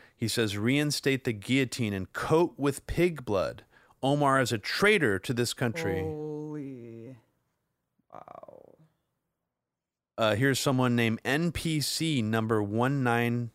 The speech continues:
Speaker 1: two five six. He tweets at her, at Ilhan M N,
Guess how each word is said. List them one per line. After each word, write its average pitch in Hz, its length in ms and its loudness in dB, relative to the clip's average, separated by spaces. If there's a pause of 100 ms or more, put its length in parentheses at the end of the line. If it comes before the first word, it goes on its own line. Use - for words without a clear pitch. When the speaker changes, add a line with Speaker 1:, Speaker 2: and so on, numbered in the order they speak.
(120)
Speaker 1:
two 143 260 0
five 117 340 2
six. - 500 -4 (300)
He 117 160 -2
tweets 127 380 0
at 120 180 6
her, 92 340 -4 (380)
at 131 260 6
Ilhan 113 640 0
M 110 240 0
N, 92 300 -2